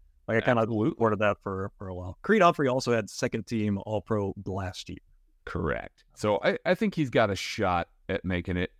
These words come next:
Speaker 2: I think that's it, though. Like, I, as much as I wanna give more nods to the defense here, I think it's
Speaker 1: McDuffie?
Speaker 2: more,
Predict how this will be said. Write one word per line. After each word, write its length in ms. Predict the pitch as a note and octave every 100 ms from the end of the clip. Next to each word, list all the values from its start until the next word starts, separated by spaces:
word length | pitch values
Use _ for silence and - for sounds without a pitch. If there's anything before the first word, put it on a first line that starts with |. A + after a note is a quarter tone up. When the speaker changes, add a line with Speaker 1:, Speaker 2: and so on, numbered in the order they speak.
| _ _ _ -
Speaker 2:
I 40 | B2+
think 160 | B3
that's 220 | - G3
it, 180 | G2+ -
though. 260 | D#3 A2 - -
Like, 200 | C3 -
I, 220 | D#3 F3 - _ _ _ _ -
as 160 | E3
much 320 | C3+ D3 G3
as 300 | F3+ D#3+ C3+ - -
I 160 | B2+ C#3+
wanna 360 | B2 B2 E3
give 300 | C#3+ C3 C#3+
more 300 | A2 B2+ C#3+
nods 400 | A2 A2+ C#3+ -
to 100 | -
the 100 | G2+
defense 520 | F#2 A2+ D#3+ C#3 A#2+
here, 300 | - A2+ A2+ - _ _ _ _ _
I 200 | A#2+ B2+ B2+
think 180 | D3
it's 100 | F3 G3
Speaker 1:
McDuffie? 40 |
Speaker 2:
more, 260 | G#3 E3